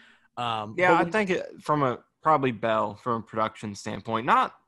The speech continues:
Speaker 2: you know, obviously we've talked about it a million times. It wasn't really
Speaker 1: His
Speaker 2: in his
Speaker 1: fault.
Speaker 2: control, but from a production standpoint, it's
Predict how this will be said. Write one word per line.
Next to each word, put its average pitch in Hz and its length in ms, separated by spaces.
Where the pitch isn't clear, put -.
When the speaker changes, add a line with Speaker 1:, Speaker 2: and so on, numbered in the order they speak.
Speaker 2:
you 143 120
know, 127 160
obviously 131 520
we've 113 220
talked 123 260
about 107 200
it 110 40
a - 20
million 143 320
times. 104 360
It 123 40
wasn't 127 240
really 120 320
Speaker 1:
His 131 200
Speaker 2:
in 123 40
his 120 160
Speaker 1:
fault. - 80
Speaker 2:
control, 113 600
but 107 280
from 151 200
a 131 60
production 123 440
standpoint, 98 520
it's - 220